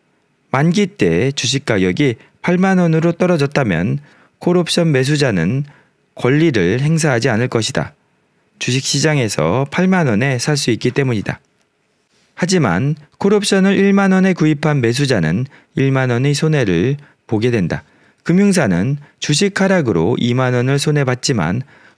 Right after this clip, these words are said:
콜옵션을 매도해서 받은 프리미엄 일만 원을 얻었다. 그래서 둘을 상계하면 일만 원의 손실을 본 셈이다. 그래서 하락할 때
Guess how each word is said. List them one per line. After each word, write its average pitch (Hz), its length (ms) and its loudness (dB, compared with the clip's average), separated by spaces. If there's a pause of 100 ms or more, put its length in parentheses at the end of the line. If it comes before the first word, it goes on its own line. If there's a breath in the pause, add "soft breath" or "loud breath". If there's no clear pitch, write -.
콜옵션을 170 600 0
매도해서 147 520 2
받은 135 340 0
프리미엄 131 640 0
일만 123 340 0
원을 107 180 0
얻었다. 101 440 -2 (460 soft breath)
그래서 127 600 0
둘을 120 280 0
상계하면 135 640 -2 (340 loud breath)
일만 175 380 2
원의 165 220 2
손실을 135 640 0 (140)
본 110 160 -2
셈이다. 104 340 -2 (540 loud breath)
그래서 151 540 0
하락할 170 500 -2
때 131 320 -2